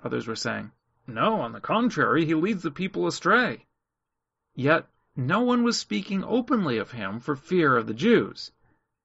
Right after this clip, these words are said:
But when it was now the midst of the feast, Jesus went up into the temple and began to teach. The Jews were astonished, saying, "How has this man become learned, having never been educated?" So Jesus answered them and said,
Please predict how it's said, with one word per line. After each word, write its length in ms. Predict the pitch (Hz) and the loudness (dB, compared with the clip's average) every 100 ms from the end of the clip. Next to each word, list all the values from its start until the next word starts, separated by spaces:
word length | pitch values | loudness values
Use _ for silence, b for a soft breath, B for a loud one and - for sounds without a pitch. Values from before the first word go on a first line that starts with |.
| _ _ _ _ _ | _ _ _ _ _
But 180 | 190 151 | -2 2
when 160 | 247 254 | 2 4
it 60 | |
was 180 | 220 208 | 2 2
now 260 | 180 175 160 | 2 4 4
the 120 | 160 | 2
midst 400 | 190 247 - - | 2 0 -4 -6
of 140 | 135 | -4
the 100 | 123 | -4
feast, 440 | - 101 127 - _ _ | -8 -10 -10 -12 _ _
Jesus 400 | 190 190 202 - | -4 -4 -6 -6
went 140 | 175 | -6
up 260 | - 120 123 | 0 -2 -2
into 220 | 147 123 | -6 -4
the 100 | 139 | -4
temple 480 | 175 226 240 - - - | 0 2 2 -2 -8 -6
and 100 | 190 | -2
began 340 | 180 127 107 | 0 0 -2
to 60 | 143 | -4
teach. 480 | 233 247 202 - - _ _ _ _ _ _ _ _ _ _ _ | 0 0 0 -8 -14 _ _ _ _ _ _ _ _ _ _ _
The 100 | 233 | -2
Jews 300 | 127 110 117 | 0 -2 -4
were 140 | 147 | -2
astonished, 640 | 190 - 202 240 233 143 - | -2 -2 0 2 2 0 -6
saying, 260 | 131 98 - _ _ _ _ | -8 -10 -20 _ _ _ _
"How 200 | - 269 | -2 0
has 160 | 151 101 | -2 0
this 240 | 214 214 | 0 0
man 240 | 165 214 240 | 0 0 0
become 300 | 233 247 233 | 2 0 2
learned, 440 | 262 262 185 120 - | 2 2 0 -4 -10
having 300 | - 240 254 | -2 0 2
never 200 | 240 247 | 2 2
been 140 | 233 247 | 2 2
educated?" 680 | 254 240 - 165 110 - - _ _ _ | 0 0 -2 -4 -6 -8 -18 _ _ _
So 220 | - - | -18 -16
Jesus 400 | 98 110 135 139 | -8 -4 -2 -4
answered 480 | - 135 160 156 143 | -4 -4 -4 -2 -2
them 160 | 143 139 | 0 -2
and 100 | 139 | -4
said, 300 | 135 123 | -4 -6